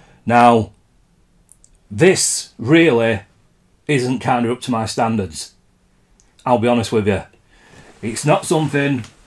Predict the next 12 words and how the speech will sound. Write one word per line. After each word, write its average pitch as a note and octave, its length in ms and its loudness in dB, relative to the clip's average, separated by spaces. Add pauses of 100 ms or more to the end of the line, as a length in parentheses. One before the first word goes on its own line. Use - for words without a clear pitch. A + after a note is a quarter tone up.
I'd A#2+ 160 -8
usually B2+ 340 0
pick - 280 0
up A#2 220 2 (380)
in A#2+ 140 -2
this A#2 160 -2
condition. A2 680 -2 (1120)
Um, A2 640 -2 (1500)
but A2+ 260 -2
the G#2+ 60 -4
price, C#3 840 2 (540)
pff, - 600 -18